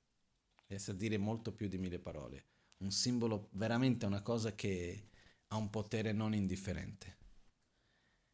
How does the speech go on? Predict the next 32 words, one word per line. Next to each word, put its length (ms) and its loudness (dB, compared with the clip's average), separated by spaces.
E 100 -10
quindi 580 6
è 180 0
qualcosa 520 0
che 200 -6
secondo 420 -2
me 160 -2
dobbiamo 680 -2
imparare 520 -2
a 80 -4
connetterci 600 -2
di 80 -4
più, 260 -2
perché 280 -8
è 20 0
una 100 -2
cosa, 380 -6
sen-, 320 0
sento 260 2
una 120 4
mancanza 580 4
di 100 -8
in 120 -8
questo, 420 -10
no? 60 -6
Una 1700 -18
cosa 260 -4
che 240 -6
ci 160 2
piacciono 500 0
poi, 240 -12
però, 320 -2